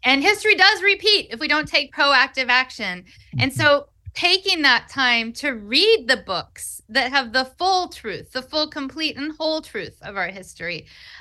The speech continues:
Speaker 1: um, to really learn real history, to have schools that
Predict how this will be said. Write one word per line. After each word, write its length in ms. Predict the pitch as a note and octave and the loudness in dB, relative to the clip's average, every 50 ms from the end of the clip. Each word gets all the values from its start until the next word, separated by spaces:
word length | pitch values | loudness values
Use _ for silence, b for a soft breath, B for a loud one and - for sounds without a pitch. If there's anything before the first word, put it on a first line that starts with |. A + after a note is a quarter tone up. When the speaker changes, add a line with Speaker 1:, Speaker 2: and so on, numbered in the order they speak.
| B - | B 2
Speaker 1:
um, 260 | A#3+ B3+ B3+ B3 B3+ | 4 4 4 4 2
to 120 | B3 D4+ D4 | -4 -8 -6
really 300 | B3 C#4+ D4 D4 D4 C#4+ | -4 -4 -2 0 -2 -2
learn 600 | C4 C4 C#4 D4+ F4+ F#4+ F4 C#4+ A#3 G3 F3 - - | 0 2 4 4 6 6 6 4 2 0 -6 -12 -6
real 240 | A3+ A3+ G3+ F#3 G3 | -4 -2 -2 -2 -2
history, 600 | G#3 G3 F#3+ - - - F#3 F#3+ F#3 F3+ F#3 F#3+ - | -4 -6 -6 -8 -12 -8 -6 -4 -4 -4 -4 -6 -4
to 80 | - B3 | 0 0
have 360 | A3 A3+ A3+ C4 B3 B3 A#3 | 0 0 2 2 2 2 0
schools 640 | A#3 - - - F#4+ G4+ G4+ F4+ C#4 G3+ F3 F3+ - | -4 -12 -6 -2 0 2 2 2 0 -2 -4 -8 -10
that 300 | - A#3 B3 A3+ - | -6 -4 -4 -4 -4